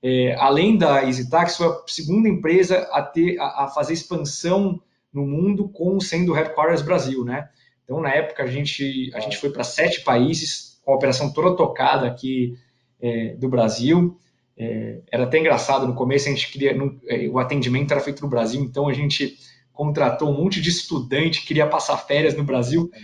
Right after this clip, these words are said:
com, a gente alugou um, uma mega casa, os moleques moravam todos lá, se divertiam pra caramba. É, então ve-, veio gente da Tailândia, veio gente da Alemanha, veio gente do México.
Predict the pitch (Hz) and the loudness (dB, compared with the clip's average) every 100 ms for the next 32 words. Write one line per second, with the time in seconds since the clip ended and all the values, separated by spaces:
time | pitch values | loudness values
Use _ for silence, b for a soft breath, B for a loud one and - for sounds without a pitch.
0 | B - 175 160 151 - - 156 151 135 | B -8 0 0 -2 -8 0 2 4 2
1 | 170 175 165 156 151 185 185 185 170 160 | 2 4 4 2 4 4 4 0 -4 -4
2 | 156 151 147 135 107 147 139 139 175 170 | -10 -8 -8 -8 -6 -4 -2 -2 -2 -2
3 | - 151 156 160 143 139 143 147 - 170 | -2 2 6 6 4 0 -2 -6 -8 -10
4 | 165 143 143 156 156 156 - 277 151 165 | -8 -8 -2 -4 0 0 2 0 -4 -4
5 | 135 131 139 - 147 151 123 156 - 147 | -2 0 0 -2 -6 -4 -4 -8 -4 -2
6 | 147 127 131 156 151 - B B B B | 0 -2 0 -2 -4 -12 B B B B
7 | B 139 135 127 123 120 117 120 165 143 | B -2 0 2 2 0 -2 0 0 0
8 | 120 147 139 151 147 147 139 117 120 131 | 2 2 2 0 0 0 0 0 0 0
9 | 120 120 135 127 139 143 135 135 117 123 | 0 0 0 0 0 -2 -4 -4 -4 -4
10 | 127 123 131 131 147 143 131 117 127 131 | -4 -2 -2 -4 -6 -6 -8 -6 -2 -2
11 | - - - 123 | -2 -6 -10 -16